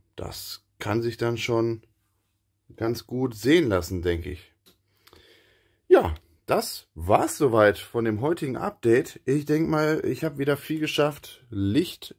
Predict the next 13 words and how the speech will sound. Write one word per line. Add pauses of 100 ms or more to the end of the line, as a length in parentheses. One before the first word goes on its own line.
(120)
ist (220)
im
Spiel. (880)
Und
nach
und
nach
soll
dann
alles
natürlich
beleuchtet
werden.